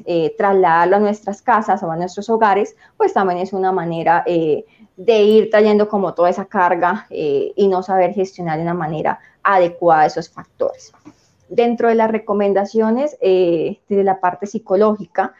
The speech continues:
eh, es muy importante aprender a compensar la parte laboral, eh, con nuestros factores protectores. La pandemia fue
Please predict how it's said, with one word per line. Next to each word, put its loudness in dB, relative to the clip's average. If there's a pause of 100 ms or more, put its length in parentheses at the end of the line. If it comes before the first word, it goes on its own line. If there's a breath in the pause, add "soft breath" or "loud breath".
(240 soft breath)
eh, 4
es 2
muy 0
importante -4
aprender -2
a -6
compensar -4
la 0
parte -4
laboral, 2 (260 soft breath)
eh, 0
con 0
nuestros -6
factores -8
protectores. -2
La 2
pandemia 0
fue 0